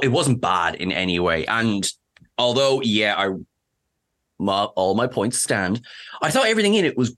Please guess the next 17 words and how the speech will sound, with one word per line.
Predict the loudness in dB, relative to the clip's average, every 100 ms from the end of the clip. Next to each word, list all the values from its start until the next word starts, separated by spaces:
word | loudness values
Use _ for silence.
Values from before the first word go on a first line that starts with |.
| _
good. | 2 2 2
I | 0
just, | 0 -2 -4 _ _ _ _ -16 -12
it, | -8
it, | -4 0 0
it's, | 0 0 0
it's | 0 0 -2
that | -2
stretch. | -2 -2 -2 -2 -2
That's, | -2 0 0
that's | 0 0 0
my | 2 2
issue | 2 2 0 0 0
with | 0
the | 0
episode, | 0 -2 -4 -4
right? | -4 -4 -6